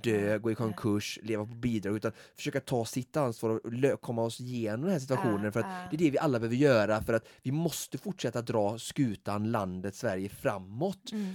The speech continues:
Speaker 2: mm.
Speaker 1: med liksom entreprenörskap och sådär. Och så,
Speaker 2: Mm.
Speaker 1: så liksom skjuter vi oss själva i mänskligheten, eller svenskarna i, tycker jag, i, i, i fötterna när vi liksom bara drar in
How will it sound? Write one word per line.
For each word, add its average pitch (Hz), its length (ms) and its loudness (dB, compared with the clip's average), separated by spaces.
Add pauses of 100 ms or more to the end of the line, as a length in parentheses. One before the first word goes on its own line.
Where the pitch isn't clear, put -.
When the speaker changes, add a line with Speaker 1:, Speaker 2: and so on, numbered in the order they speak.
(100)
Speaker 2:
mm. 208 120 -8
Speaker 1:
med 127 340 -2
liksom 160 420 0 (300)
entreprenörskap 131 840 2
och 104 80 -2
sådär. 101 240 2
Och 110 80 0
så, 135 100 6
Speaker 2:
Mm. 117 120 0 (200)
Speaker 1:
så - 140 -10
liksom 131 220 0
skjuter 113 720 -2
vi 135 100 2
oss - 160 4
själva 117 540 4
i 160 80 6
mänskligheten, 123 540 0
eller 117 120 0
svenskarna 110 440 0
i, 104 100 0
tycker - 220 -2
jag, 101 200 6
i, 110 80 -2
i, 107 360 -4
i 107 40 -4
fötterna 104 440 -4
när 98 100 -2
vi 101 100 0
liksom 104 160 -4
bara 101 160 0
drar 104 300 0
in 165 120 -4